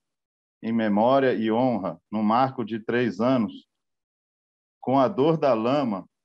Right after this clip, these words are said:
de dois mil e dezenove muito viva, porque os rejeitos da mineração voltaram à superfície com a enchente. O crime do rompimento da barragem causado pela Vale e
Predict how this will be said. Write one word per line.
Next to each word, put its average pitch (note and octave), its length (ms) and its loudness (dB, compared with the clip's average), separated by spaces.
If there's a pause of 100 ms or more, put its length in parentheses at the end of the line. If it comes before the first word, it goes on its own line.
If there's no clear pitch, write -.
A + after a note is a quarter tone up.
(120)
de A2 100 -14
dois A2 240 -4
mil A#2+ 140 0
e A#2 40 -2
dezenove A2 600 0
muito E3+ 480 0
viva, A2+ 520 -4 (600)
porque B2+ 220 -2
os C#3+ 160 0
rejeitos C3 600 0
da B2+ 140 0
mineração A2+ 840 -2 (360)
voltaram D3 680 0
à C3+ 80 -2
superfície B2 960 -4 (140)
com A#2+ 220 -2
a A#2 140 2
enchente. F2+ 840 -6 (1800)
O A2 120 -4
crime D3+ 500 0
do A2+ 200 -4
rompimento A#2+ 600 0
da A2+ 160 0
barragem G2+ 680 0
causado G#2 500 -2
pela F#2+ 320 -2
Vale G#2 440 0
e - 80 -20